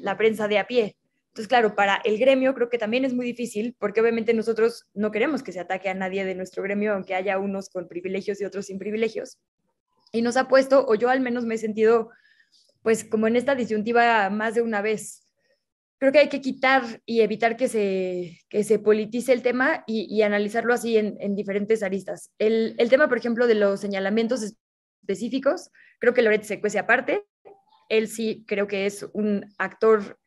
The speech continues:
que no está vulnerable, es decir, un confrontamiento entre él y la presidencia es casi de iguales, porque su poder empresarial y de alcance es muy similar al de la mañanera.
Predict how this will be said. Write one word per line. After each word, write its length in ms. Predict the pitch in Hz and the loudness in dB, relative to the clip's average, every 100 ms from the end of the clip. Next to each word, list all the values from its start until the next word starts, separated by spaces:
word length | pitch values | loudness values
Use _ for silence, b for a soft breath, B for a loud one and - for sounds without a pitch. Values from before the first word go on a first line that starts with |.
| - | -10
que 140 | 196 | -4
no 200 | 202 220 | 0 2
está 220 | 220 220 | 2 2
vulnerable, 540 | 208 220 196 190 208 262 | 4 2 2 0 0 -2
es 60 | |
decir, 360 | 208 214 214 - b b b _ - | -2 0 -2 -2 b b b _ -2
un 260 | 247 254 | 0 2
confrontamiento 640 | 247 247 226 202 208 214 233 | 2 2 2 0 -2 2 2
entre 240 | 196 190 | 2 -2
él 60 | 220 | -2
y 20 | |
la 140 | 190 | -2
presidencia 480 | 180 170 190 208 214 | -2 -6 -2 0 -2
es 100 | 208 | 0
casi 300 | 208 208 202 | -2 0 -2
de 80 | 190 | 0
iguales, 340 | 190 214 269 | 2 2 0
porque 240 | 226 - 151 | -6 -12 -12
su 100 | 160 | -6
poder 220 | 190 202 | -2 0
empresarial 720 | 214 220 185 180 175 190 185 | -2 -4 -8 -6 -2 -2 -2
y 100 | 190 | -2
de 80 | 190 | -2
alcance 500 | 180 196 202 202 202 | -2 -2 -2 -4 -6
es 240 | 196 196 - | -6 -8 -8
muy 180 | 208 262 | -2 0
similar 480 | 226 202 190 190 - | 0 0 0 0 -4
al 180 | - 180 | -8 -6
de 180 | 180 175 | -4 -4
la 260 | 175 175 175 | -4 -4 -6
mañanera. 520 | 180 180 214 226 | -6 -4 -2 -2